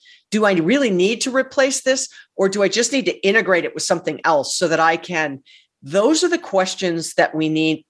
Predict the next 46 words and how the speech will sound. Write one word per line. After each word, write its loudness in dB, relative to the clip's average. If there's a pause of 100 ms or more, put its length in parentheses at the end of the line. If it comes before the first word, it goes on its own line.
to -14
have 0
and 2
need 0
to -2
be 0
doing. -2
But -2
let's -4
go 0
back 0
to -2
that 0
kind -6
of -6
work -2
group -2
of 2 (400)
H 0
R, 2
customer, -4 (120)
I 0
T, -4 (380)
to -8
get 0
together 0
and 0
say, -2 (120)
"Okay, 2
we're 0
thinking -2
of 0
doing 0
this." -8
Okay, 0
then 2
someone 2
needs 0
to -6
go, 2
"What's -2
the 0
impact 0
to -8
the -4
employee?" -2